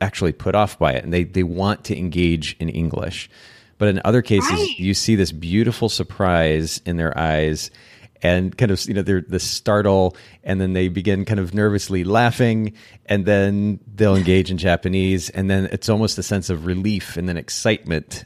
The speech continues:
Speaker 1: And, uh,
Speaker 2: Mm-hmm.
Speaker 1: ultimately, you have this opportunity to connect with somebody that you have never connected with before, may never connect with again,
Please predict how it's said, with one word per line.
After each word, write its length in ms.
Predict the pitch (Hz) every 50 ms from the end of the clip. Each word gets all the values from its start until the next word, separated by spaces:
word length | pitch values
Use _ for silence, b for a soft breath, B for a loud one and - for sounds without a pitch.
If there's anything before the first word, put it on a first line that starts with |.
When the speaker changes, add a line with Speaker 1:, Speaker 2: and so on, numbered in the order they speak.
| - _ -
Speaker 1:
And, 340 | - 101 98 95 92 82 -
uh, 140 | 95 87 -
Speaker 2:
Mm-hmm. 100 | 254 240
Speaker 1:
ultimately, 440 | 113 170 247 120 117 117 - 104 101
you 60 | 92
have 180 | 107 107 101
this 160 | 90 90 - 95
opportunity 500 | 87 85 - - - 104 95 92 85 85
to 60 | 78 -
connect 360 | - 95 92 90 87 - -
with 80 | 87
somebody 320 | - - 90 87 85 85 85
that 200 | 80 87 - -
you 300 | 82 90 92 92 90 87 B B B B B B -
have 120 | 87 90
never 200 | 113 113 110 110
connected 340 | - 113 110 107 107 - 107
with 140 | 95 92 -
before, 400 | 98 87 - - 101 107 110 107
may 200 | 98 101 104 110
never 240 | 104 101 98 104
connect 340 | 95 - 110 101 95 92 -
with 160 | 101 92 -
again, 460 | 98 90 82 95 92 95 98 107 110